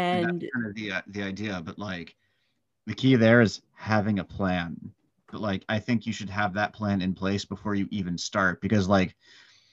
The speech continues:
Speaker 1: one thing that you could end up finding out, which a couple of my friends had found out trying to launch maybe a business, is, like, maybe they, they enjoy the product, but they don't want that to be their full-time job, or, like, the business side of it,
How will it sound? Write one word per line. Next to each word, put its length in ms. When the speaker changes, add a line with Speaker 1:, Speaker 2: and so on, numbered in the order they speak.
Speaker 1:
one 200
thing 160
that 200
you 140
could 320
end 200
up 100
finding 380
out, 180
which 160
a 60
couple 280
of 120
my 240
friends 440
had 180
found 260
out 340
trying 180
to 80
launch 340
maybe 300
a 40
business, 460
is, 220
like, 260
maybe 360
they, 340
they 300
enjoy 640
the 100
product, 640
but 120
they 120
don't 180
want 180
that 160
to 80
be 140
their 120
full-time 540
job, 420
or, 160
like, 240
the 80
business 380
side 240
of 100
it, 220